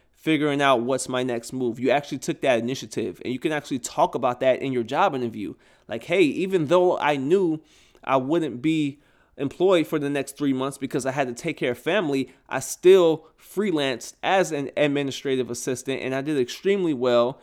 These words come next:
and here's exactly what I accomplished," because that's the type of initiative I have as a professional, and employers are going to appreciate that. So, um, that's my advice on that one. Great question, by the way. But back to my original statement, when it comes to gaps in the resume,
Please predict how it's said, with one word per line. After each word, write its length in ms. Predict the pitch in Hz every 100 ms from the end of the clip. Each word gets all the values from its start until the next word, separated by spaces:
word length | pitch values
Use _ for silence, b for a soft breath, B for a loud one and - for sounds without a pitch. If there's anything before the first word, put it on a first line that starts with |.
| b
and 160 | - 123
here's 260 | 156 156 135
exactly 440 | 120 147 139 151
what 180 | 139 135
I 140 | 120
accomplished," 640 | 117 - 160 139 - - -
because 280 | 123 135
that's 200 | 135 139
the 80 | 139
type 240 | - 143 147
of 140 | 117
initiative 600 | 117 147 147 123 139 113 -
I 200 | 160 180
have 440 | 143 127 120 117 b b
as 240 | - 156 135
a 40 |
professional, 680 | 131 113 131 117 117 110 - b b
and 120 | 127
employers 440 | 120 - 156 156 -
are 120 | 120
going 260 | 131 131 123
to 120 | 123
appreciate 540 | - 120 - - 110
that. 200 | 104 -
So, 420 | - 117 113 113 -
um, 340 | 117 117 120
that's 180 | 139 -
my 140 | 165
advice 340 | 127 143 135 127
on 120 | 120
that 180 | 139 135
one. 260 | 139 131
Great 460 | 117 131 160 180 175
question, 440 | - 156 - 147
by 160 | 139 139
the 80 | 131
way. 280 | 135 135 b b b -
But 180 | 143
back 160 | 170 185
to 80 | 202
my 120 | 180
original 380 | 143 151 151 143
statement, 460 | - 139 147 143 101
when 120 | 131
it 80 | 120
comes 320 | 156 175 175
to 160 | 175 143
gaps 380 | 147 156 -
in 60 | 165
the 60 | 156
resume, 540 | 165 170 165 170